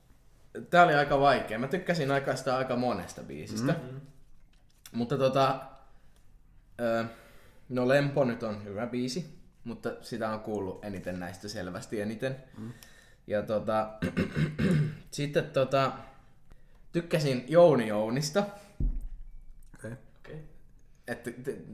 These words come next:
Speaker 1: mä en tiedä, no sanokaa sitten mitä sanotte, mutta se oli mun mielestä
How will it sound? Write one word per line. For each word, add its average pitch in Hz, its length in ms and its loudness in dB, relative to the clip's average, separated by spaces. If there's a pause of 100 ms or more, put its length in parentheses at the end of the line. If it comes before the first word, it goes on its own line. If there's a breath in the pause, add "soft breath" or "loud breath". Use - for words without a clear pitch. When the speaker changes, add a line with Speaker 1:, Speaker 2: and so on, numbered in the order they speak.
(120)
Speaker 1:
mä 127 180 -4
en 107 80 -4
tiedä, 113 340 -4
no 143 320 0
sanokaa 147 460 2
sitten 165 260 -2
mitä 135 180 -2
sanotte, 127 420 -2
mutta 117 420 -2
se 180 100 6
oli 196 120 10
mun 196 100 4
mielestä 170 360 2